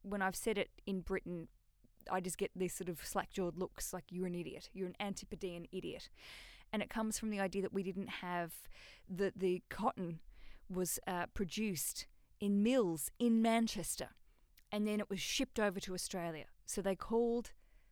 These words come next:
the sheets Manchester.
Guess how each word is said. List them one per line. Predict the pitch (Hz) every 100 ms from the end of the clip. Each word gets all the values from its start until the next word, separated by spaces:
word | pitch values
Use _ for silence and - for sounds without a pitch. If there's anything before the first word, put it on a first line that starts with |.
| - -
the | 190
sheets | 190 - 180 - - - - - - - _ - -
Manchester. | 180 147 - - -